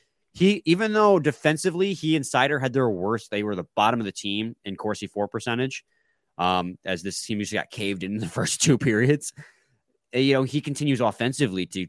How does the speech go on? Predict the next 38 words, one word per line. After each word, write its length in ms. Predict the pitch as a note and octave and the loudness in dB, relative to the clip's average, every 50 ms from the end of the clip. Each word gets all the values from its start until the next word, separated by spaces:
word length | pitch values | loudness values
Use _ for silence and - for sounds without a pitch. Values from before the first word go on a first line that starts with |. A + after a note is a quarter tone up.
| - _ | -10 _
produce. 580 | - - - E2 - - F#2+ B2 C3 A2+ - - | -18 -16 -16 -12 -4 -2 0 2 2 0 0 -2
And, 300 | F#2 E2+ E2 D#2 D#2 D#2 _ _ _ _ _ _ _ _ _ _ _ _ _ _ _ _ _ _ _ _ - | -4 -6 -6 -8 -10 -12 _ _ _ _ _ _ _ _ _ _ _ _ _ _ _ _ _ _ _ _ 2
I 120 | G#2+ G#2+ | 2 2
mean, 220 | G#2 G#2 G2 G2 F#2+ | 4 2 2 2 0
I 80 | G2+ G#2+ | 0 0
tweeted 260 | - - C3 A#2+ A2+ | 0 0 0 2 4
out 160 | A2+ A2+ A2 | 2 2 2
the 120 | - A2 | 0 0
other 120 | G#2 G2 G2 | 0 0 0
day, 160 | E2+ G2 A#2 B2 | 0 2 2 4
I 120 | A#2 G2+ | 4 4
was 120 | F#2+ G2+ G2 | 4 2 0
like, 120 | F2+ F2 | -4 -4
"Screw 500 | - - - - - - A#2 A#2+ B2 A2+ | -4 -6 -8 -8 -8 -6 -4 -2 0 0
it. 160 | G2 D#2+ D2 - _ _ _ _ - | 0 -2 -4 -6 _ _ _ _ 2
Hashtag 400 | A#2+ A#2+ A#2+ - - C3 B2 A#2+ F#2+ | 2 2 2 2 4 4 4 4 4
N 100 | B2+ C3+ | 2 2
H 140 | C3 - C#3+ | 2 4 4
L 100 | C3+ A#2+ | 4 4
All-Star 340 | A#2+ B2 A#2 - - B2+ A#2 | 4 2 2 2 0 0 2
Vote 220 | G#2+ A2 G#2+ G2+ | 2 2 2 2
Wallman," 400 | F#2+ G#2 G#2 G#2 G#2 F#2+ F2+ E2 | 0 2 2 2 2 0 -2 -4
because 260 | E2 F#2+ - - G#2+ - | -6 -6 -6 -6 -8 -4
he's 200 | - C#3 C3+ A#2+ | -4 -4 -2 -2
just 160 | D#3 D3 - | -4 -6 -6
been 100 | - A2+ | -8 -10
so, 220 | - - - C3+ | -8 -6 -6 -6
playing 300 | - - B2 A#2+ A#2+ A2+ | -6 -4 -4 -4 -4 -4
so 400 | - - - - - C#3+ C#3+ D#3 | -4 -6 -6 -4 0 0 2 2
well, 580 | D#3 C3+ A#2 A2+ A#2 B2+ B2 G#2+ F#2+ F2+ D#2+ - _ _ _ _ _ - | 2 2 2 4 4 4 4 4 2 0 -2 -6 _ _ _ _ _ -12
especially 400 | B2 - - - D#3+ D3 - D#3+ D#3 | -12 -6 -2 0 0 0 0 0 2
offensively 640 | C3 B2+ - - B2 C3 - - A2 F#2 F#2+ F2 | 2 2 2 0 -2 -4 -4 -6 -6 -6 -4 -4
lately. 480 | E2+ E2+ D#2+ D2+ D2 D2 D2 D2 C#2+ - _ _ _ _ - | -4 -4 -6 -8 -8 -10 -10 -10 -12 -14 _ _ _ _ -4
I 100 | G#2+ A2 | -2 0
mean, 180 | A#2 A#2 A2+ | 0 0 2
that's 320 | A2+ B2 D3+ - - - - | 4 4 4 2 0 -6 -10
two 240 | - - C3+ C#3+ C3+ | -2 0 2 2 4
goals 440 | B2 A2 G2 F#2+ F2 E2+ E2+ - | 4 2 2 2 0 -2 -4 -8